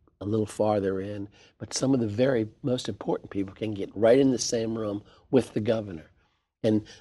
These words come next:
that, in this little colonial scale, represents the same thing that's happening in palaces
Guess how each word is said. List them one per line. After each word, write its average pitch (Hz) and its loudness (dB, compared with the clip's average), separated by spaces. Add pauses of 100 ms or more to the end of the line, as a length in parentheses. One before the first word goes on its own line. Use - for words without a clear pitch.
(120)
that, 139 8 (540)
in 117 6
this 127 6
little 127 6
colonial 123 4
scale, 110 2 (360)
represents 117 0
the 123 -4
same 110 2
thing 101 -2
that's 95 -6
happening 92 -8
in 92 -6
palaces - -4